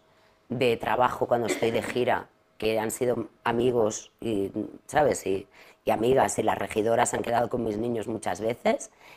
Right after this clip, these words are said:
Eh, mis niñas y mi niño han estado en camerinos todo el rato,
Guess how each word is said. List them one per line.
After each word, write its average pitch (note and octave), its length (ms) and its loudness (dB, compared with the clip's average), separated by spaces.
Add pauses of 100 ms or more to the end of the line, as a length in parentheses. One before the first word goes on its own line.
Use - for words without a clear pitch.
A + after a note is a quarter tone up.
(280)
Eh, D3 240 4
mis C3 200 0
niñas D3 440 2
y D3+ 40 -2
mi C3+ 100 2
niño C#3 260 2
han C3 80 2
estado B2+ 260 -2
en A#2+ 60 0
camerinos B2 540 0
todo A2 200 0
el G2 80 2
rato, C3+ 480 0